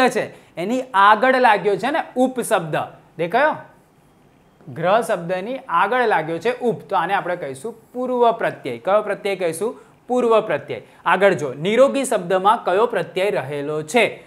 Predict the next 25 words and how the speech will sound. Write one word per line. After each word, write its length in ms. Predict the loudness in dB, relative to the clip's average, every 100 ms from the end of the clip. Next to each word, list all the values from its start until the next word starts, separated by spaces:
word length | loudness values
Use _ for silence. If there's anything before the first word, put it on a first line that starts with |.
| -20 -10
નિરોગી, 1000 | -8 -4 -4 0 4 4 2 -2 -4 -8 -10
રોગી 380 | 0 0 0 -2
શબ્દ 300 | -2 -2 0
છે, 220 | 2 2
એની 440 | -2 -4 -8 -8 -8
આગળ 440 | 0 2 4 4 4
લાગ્યો 360 | 2 0 -4
છે 480 | -4 -2 -2 -2 -14 -18 -10
ની 340 | -6 -4 -4
પ્રત્યય, 540 | -2 -4 -4 -8 -6
એટલા 400 | -6 -12 -6 -4
માટે 240 | -4 -4 -4
આપણે 220 | -4 -6
એને 140 | -6
કહીશું 580 | -8 -8 -8 -6 -6 -8
પૂર્વ 420 | -12 -10 -6 -4
પ્રત્યય. 680 | -4 -4 -10 -10 -4 -4 -4 -10 _ _ _ _ _ _ _ _ _ _ -2
મહાત્મા, 720 | 4 6 6 4 2 0 -2 -20 _
તો 100 | -2
મહાત્મા 500 | 0 6 4 6 2
જે 160 | 2 2
શબ્દ 320 | 2 0 2
છે 440 | 0 0 -2 -2 -6 -14 -12
એની 240 | -8 -4
અંદર 500 | -2 -2 -2 0 0